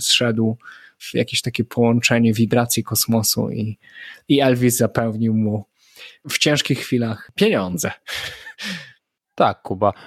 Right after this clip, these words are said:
Speaker 2: ale Quentin musiał tylko na początku mocno się martwić o to, żeby zarobić pieniądze. Potem już się nie musiał martwić.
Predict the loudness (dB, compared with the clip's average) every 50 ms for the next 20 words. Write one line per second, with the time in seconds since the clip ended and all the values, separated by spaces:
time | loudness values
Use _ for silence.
0 | -16 -2 0 2 4 4 6 6 6 4 2 0 0 2 4 4 4 2 0 0
1 | 0 0 0 -2 -4 _ 0 2 4 4 4 2 2 2 2 4 4 2 2 2
2 | 2 2 2 0 0 -2 -6 -6 -4 -2 0 0 -2 -2 -4 -4 0 2 2 2
3 | 2 0 -2 -2 0 2 2 2 2 2 -2 -6 -8 -6 -4 -2 -4 -4 -2 0
4 | 0 0 0 -2 -4 _ -2 2 4 6 6 6 4 4 2 -2 -4 -2 0 2
5 | 2 2 2 -2 -4 -6 -8 -4 0 0 2 4 4 4 4 4 4 4 4 6
6 | 6 4 4 2 0 -4 -6 -6 -8 -8 -10 -12 -14 -16 -18 -20 -20 -20 -20